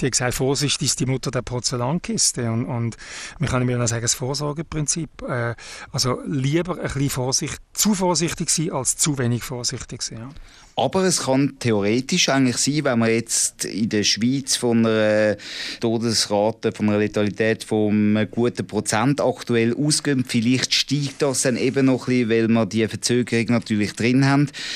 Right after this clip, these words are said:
Speaker 2: Kann es durchaus sein, dass die dann zehnmal tiefer ist, wenn zehnmal mehr Leute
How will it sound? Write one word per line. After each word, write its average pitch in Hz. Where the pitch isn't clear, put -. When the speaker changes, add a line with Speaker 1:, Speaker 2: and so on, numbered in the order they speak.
Speaker 2:
Kann -
es 107
durchaus 156
sein, 156
dass 123
die 120
dann 117
zehnmal 107
tiefer 123
ist, 151
wenn 131
zehnmal 123
mehr 123
Leute 117